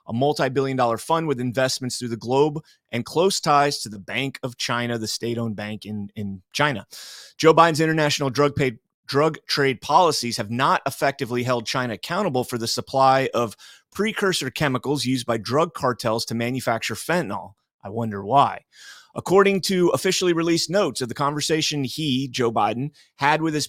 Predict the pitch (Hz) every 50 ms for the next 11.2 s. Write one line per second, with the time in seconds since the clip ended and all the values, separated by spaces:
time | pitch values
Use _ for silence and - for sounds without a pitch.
0 | _ _ - 135 127 - - 147 139 135 123 135 123 117 101 139 185 180 180 180
1 | 165 - 160 156 139 117 110 117 123 131 156 185 - - 151 156 156 156 143 151
2 | 151 - - 131 123 120 123 127 117 - 113 - 113 - - 117 120 135 143 139
3 | - - 127 117 110 113 120 117 - 101 110 110 107 120 120 113 110 - - 117
4 | 127 120 117 117 113 110 110 113 113 110 101 101 107 185 170 110 - - _ _
5 | - - - - - - - 131 135 151 160 156 - - 165 156 151 143 - -
6 | 143 135 127 - 180 180 147 135 107 123 131 139 135 131 131 127 - - 127 127
7 | 120 135 127 127 123 123 120 117 - - - 175 220 233 - 247 233 - - 247
8 | 240 - - 220 226 - - 127 104 - - - - _ _ _ _ _ _ _
9 | _ _ _ _ _ _ _ _ _ _ _ _ - 139 131 113 - 160 156 151
10 | 147 - - - - 190 220 254 262 226 143 147 135 - - - 110 104 92 80
11 | - - - -